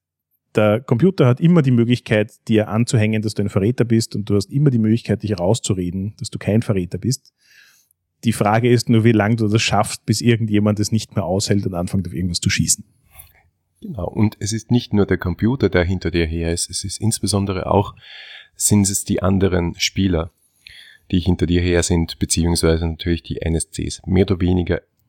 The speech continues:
Speaker 2: jeder und jede in dieser Welt sieht nicht nur, dass du möglicherweise unterwegs bist in Richtung Verrat,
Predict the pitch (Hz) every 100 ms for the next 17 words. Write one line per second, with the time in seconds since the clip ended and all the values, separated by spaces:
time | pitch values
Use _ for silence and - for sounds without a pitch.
0 | _ 101 90 92 92 95 - 85 - 90
1 | 87 87 - _ - 85 90 87 82 82
2 | 107 - _ _ _ _ _ _ - -
3 | 131 131 98 87 - 90 90 - 95 104
4 | - 87 87 85 85 85 82 - 90 -
5 | 82 85 - 95 - 95 90 92 - 85
6 | - 85 78 76 107